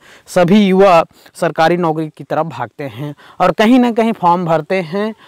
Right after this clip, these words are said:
और exam देते हैं, notes खरीदते हैं, बहुत सारे books publish होते हैं exam के लिए, तरह तरह के publication की books publish होती है और उनको, अ, पढ़ते हैं और ख़रीदते हैं। तो इस तरह से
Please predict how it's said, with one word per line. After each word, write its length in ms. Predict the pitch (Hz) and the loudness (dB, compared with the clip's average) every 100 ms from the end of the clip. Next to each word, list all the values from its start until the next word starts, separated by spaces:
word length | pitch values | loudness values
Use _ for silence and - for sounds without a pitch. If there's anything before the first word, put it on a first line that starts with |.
| _ - | _ -2
और 200 | 139 151 | 0 2
exam 460 | 147 135 170 196 165 139 - | 0 0 0 0 -2 -8 -14
देते 440 | 151 143 156 220 226 | -6 -2 0 2 2
हैं, 220 | 202 220 | 2 0
notes 340 | 170 190 - | 2 0 -2
खरीदते 480 | - 175 175 - 226 | -4 -2 -2 -2 0
हैं, 140 | 214 170 | 2 2
बहुत 180 | 180 | 0
सारे 240 | - 180 180 | 2 0 0
books 480 | 156 180 - - - | 0 -2 -4 -18 -4
publish 340 | 170 170 185 - | -2 0 0 0
होते 220 | 175 214 | 0 0
हैं 80 | 196 | 0
exam 340 | 151 165 180 | 2 0 0
के 140 | 180 | 0
लिए, 140 | 190 214 | 0 0
तरह 220 | - 196 | 0 0
तरह 200 | - 190 | 2 0
के 180 | 185 185 - _ | 0 -4 -6 _
publication 500 | 170 165 165 170 190 | -2 0 0 0 0
की 100 | 175 | -2
books 340 | 170 180 - - | 0 -2 -4 -8
publish 420 | - 156 170 - | -4 -2 -2 -2
होती 220 | 156 175 | -4 -2
है 220 | 165 196 - - - | 0 -2 -4 -16 -8
और 160 | - 160 | -4 -4
उनको, 400 | 151 160 156 175 | -6 -10 -6 -6
अ, 20 | - | -4
पढ़ते 520 | 127 147 - 139 139 | -4 -2 -4 -4 -2
हैं 240 | 180 175 180 | -2 -2 -2
और 100 | 170 | -4
ख़रीदते 380 | - 143 147 | -6 -10 -10
हैं। 140 | 160 170 | -12 -10
तो 120 | 175 | -10
इस 140 | 160 | -8
तरह 140 | 175 160 | -6 -6
से 200 | - | -6